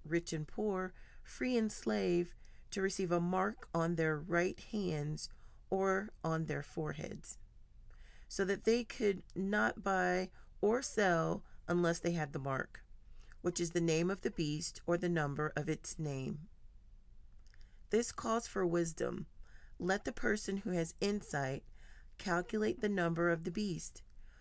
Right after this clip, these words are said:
for it is the number of a man. That number is six six six. Fourteen. Then I looked, and there before me was the Lamb, standing on Mount Zion,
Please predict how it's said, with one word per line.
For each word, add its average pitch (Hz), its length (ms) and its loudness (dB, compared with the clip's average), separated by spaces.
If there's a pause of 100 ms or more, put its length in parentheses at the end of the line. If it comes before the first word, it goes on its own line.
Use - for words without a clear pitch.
(140)
for 175 260 0
it 196 160 4
is 226 200 4
the 185 100 2
number 165 560 4
of 170 140 0
a 185 60 4
man. 160 560 0 (580)
That 170 200 4
number 170 540 4
is 156 400 0
six - 380 -2
six - 340 -2
six. - 380 -8 (680)
Fourteen. 165 680 0 (1500)
Then 180 120 4
I 196 160 8
looked, 190 680 2 (340)
and 175 240 2
there 196 280 4
before 196 540 -2
me 160 280 0
was 156 200 0
the 160 120 -2
Lamb, 147 500 -2 (420)
standing 196 440 2
on 190 120 2
Mount 165 320 2
Zion, 156 560 -2